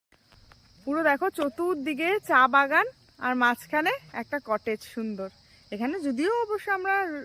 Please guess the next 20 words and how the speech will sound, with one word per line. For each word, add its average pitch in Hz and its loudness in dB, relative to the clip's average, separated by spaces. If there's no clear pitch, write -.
নেই, 320 0
মানে 320 -2
আমরা 311 -2
থাকছি 349 -4
না 415 0
আর 247 0
কি, 277 -6
কিন্তু 320 -2
ভীষণ 339 -2
ভালো 233 -2
লাগছে। 202 -6
আর 226 2
অন্ধকার 294 4
হয়ে 392 4
গেলে 392 2
শুধু 370 -4
এর 339 0
পরিবেশটা 320 -2
কিরকম 330 0
হবে 294 2